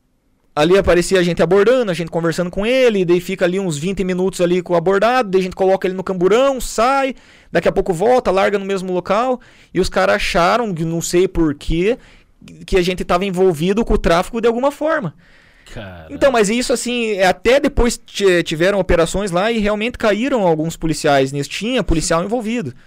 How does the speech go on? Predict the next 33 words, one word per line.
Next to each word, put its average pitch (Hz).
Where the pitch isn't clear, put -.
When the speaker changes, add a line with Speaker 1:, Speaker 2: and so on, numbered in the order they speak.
Speaker 1:
Claro, 202
o 120
sistema 247
é 170
podre, 220
é -
sujo 226
e, 165
e 151
é 170
óbvio 247
que -
tem, 131
né? 139
Não 139
tô 190
aqui 220
pra -
passar 156
pano. 123
É 202
uma 170
minoria, 294
como 147
eu 139
sempre 170
falo, 196
mas -
tem 160
a 170
laranja 220
podre. 262
E, 175